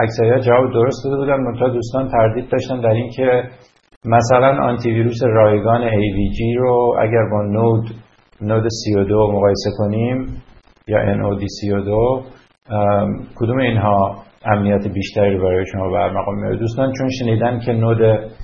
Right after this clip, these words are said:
سی و دو آنتی ویروس قوی تری هست در ایران هم، به هر حال این، این برند معروفه، تردید داشتن در جواب دادن.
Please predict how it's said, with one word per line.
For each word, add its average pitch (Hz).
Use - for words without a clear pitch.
سی -
و 104
دو 107
آنتی 110
ویروس 110
قوی 98
تری 117
هست 98
در 98
ایران 101
هم، 98
به 101
هر 95
حال 98
این، 98
این 95
برند 104
معروفه، 101
تردید 104
داشتن 117
در 110
جواب 104
دادن. 101